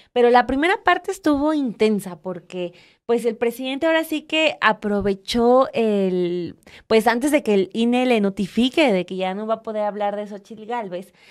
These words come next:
pues, aprovecha para rematarla en diversos puntos,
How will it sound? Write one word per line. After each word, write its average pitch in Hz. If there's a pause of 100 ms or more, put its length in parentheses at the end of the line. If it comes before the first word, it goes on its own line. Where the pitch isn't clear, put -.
(140)
pues, 220
aprovecha 214 (220)
para 190
rematarla 220
en 185
diversos 214
puntos, 208